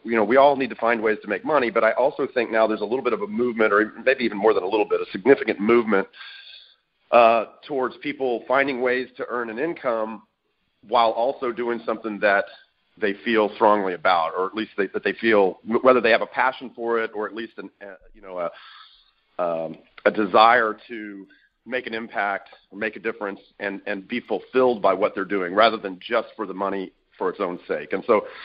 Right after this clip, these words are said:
the way I sort of interpret socialpreneur is really somebody who's, who's turned their breadwinning side of their life,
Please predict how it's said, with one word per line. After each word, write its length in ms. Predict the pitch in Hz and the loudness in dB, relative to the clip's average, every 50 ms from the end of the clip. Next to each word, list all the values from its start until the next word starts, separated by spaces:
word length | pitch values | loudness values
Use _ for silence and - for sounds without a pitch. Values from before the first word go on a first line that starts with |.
| - - - _ - | -18 -20 -14 _ 2
the 60 | 127 | 6
way 160 | 135 139 135 | 8 8 10
I 160 | 131 147 170 - - | 8 8 4 0 -6
sort 140 | 147 135 123 | -12 -14 -12
of 60 | - | -12
interpret 480 | 113 - - - 131 113 - 110 98 _ _ _ _ _ _ _ _ _ _ _ - | -16 -18 -12 -12 -12 -10 -10 -14 -14 _ _ _ _ _ _ _ _ _ _ _ -4
socialpreneur 720 | 147 151 151 147 143 - - 117 101 101 101 101 104 104 | -4 -4 -4 -4 -8 -12 -12 -10 -8 -6 -6 -4 -6 -6
is 60 | 101 101 _ _ _ _ _ _ _ _ _ _ - | -8 -10 _ _ _ _ _ _ _ _ _ _ -10
really 220 | 127 135 139 131 131 | -8 -6 -6 -6 -6
somebody 220 | - 135 127 123 113 | -6 -6 -4 -4 -6
who's, 220 | 120 123 113 104 - _ - - 110 | -6 -8 -10 -10 -14 _ -18 -14 -12
who's 160 | 123 123 120 - - | -12 -12 -12 -12 -4
turned 300 | - 139 139 139 131 110 | 0 0 0 0 0 0
their 420 | 117 113 117 113 110 110 104 - - - _ _ _ _ _ _ _ _ _ _ _ _ _ _ - | 2 4 4 4 4 2 0 -2 -8 -18 _ _ _ _ _ _ _ _ _ _ _ _ _ _ -2
breadwinning 640 | 120 131 131 131 127 117 120 110 113 107 104 104 92 - - _ _ _ _ _ _ _ _ _ _ _ _ _ _ _ - | 4 4 4 4 2 -2 -2 0 0 -2 -2 -6 -8 -12 -18 _ _ _ _ _ _ _ _ _ _ _ _ _ _ _ 4
side 180 | 127 110 110 113 | 4 4 4 4
of 60 | 104 | 0
their 140 | 104 98 98 | -6 -4 -2
life, 280 | 104 101 95 92 101 | 0 0 0 -2 -4